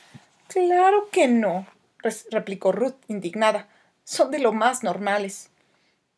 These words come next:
Demasiado normales para mi gusto. Y sin embargo, cuando teníamos cuatro años, Bruno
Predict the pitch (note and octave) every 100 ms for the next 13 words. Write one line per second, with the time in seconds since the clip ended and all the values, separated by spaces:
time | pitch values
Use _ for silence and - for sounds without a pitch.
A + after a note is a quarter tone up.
0 | _ A3+ B3 B3 - D4 D4 C4 A3 G#3
1 | G#3+ - F3+ - - F3+ F#3+ - - _
2 | _ _ _ - G3 - F3+ E3+ F3 F3
3 | E3 - _ - - - G3 F#3 F#3+ F#3+
4 | G3 B3 B3 - A3 A3 G3 E3+ G3 C#4+
5 | - _ _ _ G3 G3+ D4 G4